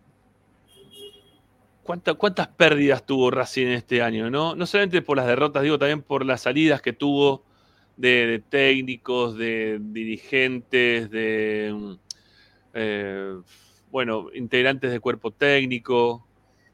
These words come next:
eh, del masculino, del femenino, eh, coordinador de inferiores, coordinador de, de juveniles,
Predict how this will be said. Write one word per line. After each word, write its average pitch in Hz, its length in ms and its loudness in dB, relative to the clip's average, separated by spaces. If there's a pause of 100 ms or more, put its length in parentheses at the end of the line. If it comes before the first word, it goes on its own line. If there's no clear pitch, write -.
(160)
eh, 101 300 -8
del 120 320 -4
masculino, 123 680 -2
del 147 140 -2
femenino, 120 840 -4 (400)
eh, 117 580 0 (720)
coordinador 139 720 2
de 147 100 0
inferiores, 127 1040 0
coordinador 160 1200 0 (200)
de, 117 760 -4 (1120)
de 120 160 -4
juveniles, 139 1120 2